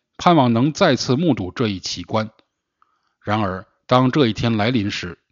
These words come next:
这场每年都要举办的例行演出却被取消了。演出取消了，可佛法能被取消吗？那偶尔露真容、试天机的法轮能被取消吗？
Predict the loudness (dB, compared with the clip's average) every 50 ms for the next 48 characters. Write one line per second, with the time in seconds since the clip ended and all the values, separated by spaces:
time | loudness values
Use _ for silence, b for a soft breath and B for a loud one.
0 | -4 0 0 0 2 2 2 2 2 2 2 2 2 2 2 4 4 6 6 6
1 | 4 2 0 -4 -2 0 0 0 0 -2 -2 -2 0 0 0 0 -2 -4 -4 -4
2 | -6 -6 -4 -2 0 0 -2 -4 _ _ _ -12 -6 -4 -4 -4 -4 -6 -8 -8
3 | -10 -10 -10 -8 -6 -6 -6 -4 -6 -8 -10 -14 _ _ _ _ _ _ _ _
4 | _ _ _ _ _ _ _ _ _ _ _ _ _ 0 2 2 2 2 0 0
5 | 2 4 4 2 0 -4 -8 -8 -6 -6 -4 -4 -4 -6 -10 _ _ _ _ _
6 | _ _ _ -2 2 4 4 4 4 4 4 4 6 4 4 0 0 -2 0 2
7 | 4 4 2 2 2 -2 -8 -8 -6 -4 -2 -2 0 0 -2 -4 -6 _ _ _
8 | _ _ _ _ _ _ _ _ 0 4 4 4 4 4 6 6 8 8 6 6
9 | 6 6 6 6 6 6 4 2 2 2 0 0 -2 -6 -8 _ -10 -4 0 2
10 | 2 2 4 2 0 0 0 0 0 0 0 0 0 -2 0 0 2 2 2 2
11 | 0 -6 -8 -4 -2 -2 0 0 0 0 0 -4 -8 -10 -10 -10 -6 -4 -2 -2
12 | -2 -2 -4